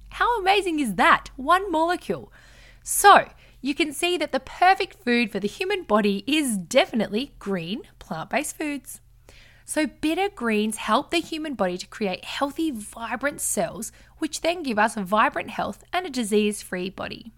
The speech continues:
It's the bitter greens that stimulate the production of the bile, which is an important part of optimal digestion. So try to include some of these in your daily diet.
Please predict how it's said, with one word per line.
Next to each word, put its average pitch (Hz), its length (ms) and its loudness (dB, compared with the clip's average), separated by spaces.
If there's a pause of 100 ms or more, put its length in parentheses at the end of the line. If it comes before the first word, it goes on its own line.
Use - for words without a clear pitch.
(520)
It's - 200 -8
the 226 140 -6
bitter 262 340 0
greens 214 440 0
that - 140 -10
stimulate 339 720 -4
the 320 80 -6
production 294 460 -2
of 247 80 -8
the 254 80 -4
bile, 262 680 -4 (320)
which - 200 -4
is 277 120 -2
an 339 80 -6
important 240 440 -2
part 185 240 0
of 262 180 -4
optimal - 440 -6
digestion. 208 680 -8 (720)
So - 160 0
try 320 280 4
to 466 60 2
include 311 360 -2
some 247 160 -2
of 262 140 -6
these 196 320 2
in 320 140 -8
your 339 140 -4
daily 175 360 -8
diet. 160 360 -6